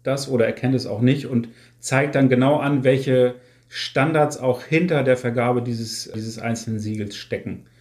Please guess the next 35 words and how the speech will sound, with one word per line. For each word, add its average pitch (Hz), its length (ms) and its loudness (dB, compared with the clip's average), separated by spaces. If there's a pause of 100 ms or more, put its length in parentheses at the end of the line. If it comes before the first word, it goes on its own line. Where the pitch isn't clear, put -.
(280)
Die 110 120 2
sind 135 200 2
auch 127 140 4
nicht 123 160 2
immer 123 200 2
gleich. 139 440 2
Also 120 220 0
bei 117 100 2
manchen 131 360 2
ist - 340 -10 (200)
das - 200 -12
Thema 113 580 2
Ökologie 156 560 0
vielleicht 131 440 -2
ein 127 80 -2
bisschen 127 540 0 (240)
mehr 131 260 4
gewichtet, 135 580 -2
bei 113 160 -4
anderen 120 400 0
dann 113 240 0
diese 110 220 -6
sozialen 131 540 -4
Faktoren 120 640 -4
wie 113 340 -6 (360)
Lohn- 131 400 4
und 113 160 -4
Arbeitsbedingungen, 117 1200 -4 (120)
Vermeidung 110 460 -6
von 101 200 -10
Kinderarbeit. 113 640 -2
Also 110 180 -4
da 110 100 2
gibt 117 200 0
es - 320 -10